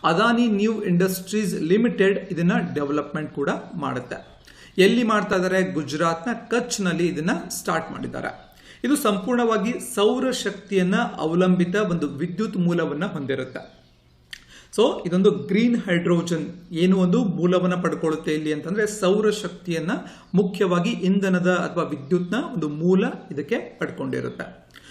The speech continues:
ಭಾರತದಲ್ಲಿ ಮೊದಲ ಬಾರಿಗೆ ಆಫ್ ಗ್ರಿಡ್ ಮಾದರಿಯಲ್ಲಿ ಹಸಿರು ಹೈಡ್ರೋಜನ್ ಉತ್ಪಾದನಾ ಸ್ಥಾವರವನ್ನ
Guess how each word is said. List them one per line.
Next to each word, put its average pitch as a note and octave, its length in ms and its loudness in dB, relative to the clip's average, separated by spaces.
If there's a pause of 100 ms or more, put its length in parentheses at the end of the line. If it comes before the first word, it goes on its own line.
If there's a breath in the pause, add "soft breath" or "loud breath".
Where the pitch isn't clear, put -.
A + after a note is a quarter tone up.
(240 loud breath)
ಭಾರತದಲ್ಲಿ A3+ 580 4
ಮೊದಲ F#3+ 400 2
ಬಾರಿಗೆ F#3+ 420 0
ಆಫ್ F3+ 580 -2
ಗ್ರಿಡ್ F#3 240 4
ಮಾದರಿಯಲ್ಲಿ F3+ 640 0
ಹಸಿರು G#3 580 -2
ಹೈಡ್ರೋಜನ್ F3+ 720 0
ಉತ್ಪಾದನಾ E3 600 -4
ಸ್ಥಾವರವನ್ನ F3 720 -2